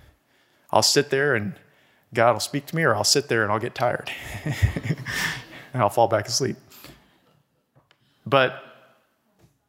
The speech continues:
you know, I found it practical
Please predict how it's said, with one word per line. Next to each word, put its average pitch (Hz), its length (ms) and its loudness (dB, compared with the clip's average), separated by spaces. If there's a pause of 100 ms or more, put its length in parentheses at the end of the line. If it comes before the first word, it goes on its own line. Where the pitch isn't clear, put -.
(720)
you 165 160 6
know, 127 100 6
I 127 140 4
found 156 400 0
it - 180 -4
practical 131 680 -2